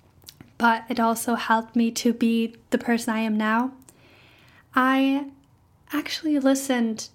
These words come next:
to an episode, I'm just <laughs> relating into that now because it just came to my mind, from, um, Safi and Wings Goes Without Saying. It's my favorite podcast, by the way. Both of them are amazing. And, um, they,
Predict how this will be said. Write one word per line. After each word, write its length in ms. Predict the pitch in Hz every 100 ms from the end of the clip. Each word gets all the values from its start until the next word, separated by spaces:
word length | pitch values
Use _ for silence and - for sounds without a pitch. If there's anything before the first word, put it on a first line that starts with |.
| -
to 280 | - 247
an 100 | 240
episode, 720 | 233 226 233 - 226 214 214 -
I'm 140 | - 233
just 200 | 240 -
<laughs> 0 |
relating 360 | 226 226 254
into 220 | 233 233 226
that 220 | 214 220
now 240 | 233 214
because 240 | 208 - -
it 80 |
just 200 | 233 233
came 140 | - 226
to 60 |
my 80 | 233
mind, 260 | 226 220 220
from, 520 | - 233 226 226 220 - - - - - - _ -
um, 280 | 240 233 226
Safi 380 | - 240 254
and 100 | 247
Wings 560 | 240 240 240 240 240 -
Goes 220 | - 240
Without 320 | 240 254 247
Saying. 380 | 233 240 254 269
It's 260 | 254 233 -
my 120 | 226
favorite 240 | 226 226
podcast, 500 | 214 220 214 214 202
by 100 | -
the 80 | 208
way. 300 | 208 202 196 - - - - _ _
Both 260 | 285 226 214
of 80 | 214
them 140 | 226
are 140 | 226
amazing. 640 | 220 220 220 220 214 214 208 - - _ -
And, 440 | 247 240 233 240 - -
um, 360 | 240 233 247 - _ _ _ -
they, 320 | 269 269